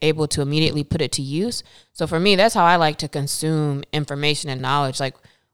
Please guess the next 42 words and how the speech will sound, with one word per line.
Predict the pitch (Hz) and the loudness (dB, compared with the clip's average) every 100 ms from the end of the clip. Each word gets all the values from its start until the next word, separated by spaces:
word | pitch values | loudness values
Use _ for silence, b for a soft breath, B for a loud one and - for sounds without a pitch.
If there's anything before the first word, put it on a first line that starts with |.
| _ | _
whenever | 160 175 190 208 185 175 | -6 0 2 2 2 0
something's | 175 170 151 | 0 -2 -4
in | 139 135 | -4 0
front | 180 190 | 4 4
of | |
me, | 185 185 | 4 2
I'm | 165 | 0
trying | 151 | -2
to | 139 | -4
figure | 151 151 | -4 -4
something | 143 139 131 - | -6 -6 -8 -2
out, | 156 151 147 b b b | 2 2 0 b b b
I | - 160 | -4 2
like | 165 180 - | 4 4 2
to | - 185 165 151 139 | -4 -2 -2 -2 -4
read | 131 165 165 160 156 - | -4 -2 0 0 -2 -4
and | 147 139 139 - _ _ | -4 -2 -4 -6 _ _
learn | 151 156 | -6 -2
about | 160 160 147 | 2 2 2
things | 156 151 | 0 -2
that | 143 | -2
I | 139 | -4
can | 147 | -4
apply | 131 - 143 | -8 -2 0
right | 143 131 131 | 0 -2 -4
then. | 135 139 165 214 - b b b b b _ | -4 -2 -2 -6 -12 b b b b b _
Um, | 151 147 143 135 139 - - | -4 -2 -2 -4 -8 -10 -2
and | 160 | 0
so | 151 156 | 2 2
this | 165 165 | 2 0
was | 160 | -2
very | 143 151 147 147 | 0 0 0 -2
helpful | 147 160 165 160 | 0 0 0 -6
for | - 139 | -4 -2
me, | 151 180 151 | 0 2 0
and | 143 | 0
I | 143 | 0
learned | 165 233 | 0 -2
a | 151 | 0
lot | 147 - | 0 0
of | |
things. | - 165 143 139 - | 0 -2 0 -2 -6